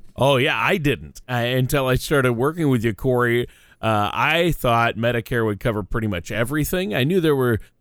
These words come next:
you know, some gaps where I'd need some type of supplemental insurance,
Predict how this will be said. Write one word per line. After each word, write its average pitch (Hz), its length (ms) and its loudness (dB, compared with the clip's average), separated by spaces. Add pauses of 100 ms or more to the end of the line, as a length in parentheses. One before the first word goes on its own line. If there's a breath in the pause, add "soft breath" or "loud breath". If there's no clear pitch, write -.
you 131 100 0
know, 113 220 2
some 143 500 2
gaps 120 480 -2
where 120 160 2
I'd 107 160 0
need 117 420 -2
some 110 280 -2
type 107 320 -2
of 98 180 -6
supplemental 120 640 -2
insurance, 143 500 -2